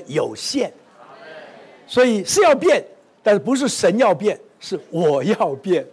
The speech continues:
这个很奇妙，我们有一个安身立命的所在，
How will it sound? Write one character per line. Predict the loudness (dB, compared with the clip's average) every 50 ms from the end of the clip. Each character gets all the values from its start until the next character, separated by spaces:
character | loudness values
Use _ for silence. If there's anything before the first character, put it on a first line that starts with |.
| -20 -20 -20 -20 -20 -20 -20 -20 -20 -20 -20 -20 -8
这 | -4 -2 0
个 | 2 2
很 | 2 0 -2 -4 -6
奇 | -8 -10 -8 -6 -4
妙， | -2 0 -2 -2 -4 -6 -14 -20 -20 -6 0
我 | 2 2 4
们 | 4 4
有 | 4 4 4
一 | 4 4
个 | 4 4 2 2 0 -2
安 | 0 0 0 0 -2 -4
身 | -2 -2 -2 -2 0 -2 0
立 | 0 0 0
命 | 0 0 -2 -2
的 | -2
所 | -4 -4 -4 -6 -6 -4
在， | -2 0 0 0 -2